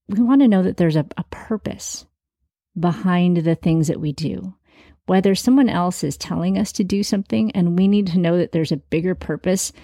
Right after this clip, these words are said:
for doing it other than we're just, like, cheap labor, we need to know that there's a cause and a reason. We are cleaning the house today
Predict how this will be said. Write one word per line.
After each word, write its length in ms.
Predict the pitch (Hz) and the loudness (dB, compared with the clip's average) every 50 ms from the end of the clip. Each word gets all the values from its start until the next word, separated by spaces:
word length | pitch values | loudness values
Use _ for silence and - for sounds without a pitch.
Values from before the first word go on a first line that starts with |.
| - - - _ | -20 -20 -20 _
for 120 | - 190 175 | -4 -2 0
doing 300 | 143 170 170 165 170 180 | 0 2 2 4 4 2
it 140 | 185 180 | 2 2
other 240 | - 170 156 165 165 | 0 0 2 2 2
than 340 | 160 165 160 156 156 156 143 | 2 2 2 2 2 0 0
we're 180 | 143 147 147 135 | -2 -2 -4 -4
just, 260 | - - 135 - - | -4 -6 -8 -6 -6
like, 200 | 147 139 98 - _ _ _ _ _ _ _ _ _ _ _ _ _ _ _ _ | -6 -6 -6 -8 _ _ _ _ _ _ _ _ _ _ _ _ _ _ _ _
cheap 300 | - - 175 156 - - | -6 -4 -4 -2 -2 -2
labor, 440 | 151 143 151 151 185 220 247 277 277 _ _ _ _ _ _ _ _ _ - _ _ _ _ _ _ | -2 -2 -2 0 0 0 0 -2 -6 _ _ _ _ _ _ _ _ _ -20 _ _ _ _ _ _
we 200 | - 185 190 202 | -6 0 2 4
need 140 | 220 247 254 | 4 4 4
to 100 | - 226 | 4 2
know 120 | 190 175 170 | 2 2 2
that 80 | - | 2
there's 220 | - 170 165 - - | 2 0 0 0 -2
a 80 | - 147 | -6 -10
cause 640 | - - - - - - 175 175 170 170 170 160 - | -10 -12 -16 -14 -8 -4 -2 0 0 2 0 0 0
and 100 | 151 156 | -2 -2
a 40 | 160 | -2
reason. 320 | 160 156 143 147 151 - | -2 -2 -2 -2 -2 -4
We 460 | - - 180 190 202 208 208 214 214 - | -6 -4 -2 0 2 2 2 2 2 0
are 380 | - 156 151 151 151 143 - | 0 -2 -4 -4 -4 -6 -8
cleaning 460 | - - - - 269 262 254 254 233 | -10 -8 -2 0 2 2 4 4 4
the 60 | 208 170 | 2 2
house 260 | 160 151 151 151 - | 0 0 -2 -4 -4
today 420 | - - - 202 - 185 196 - | -6 -6 -6 -4 -4 -6 -6 -8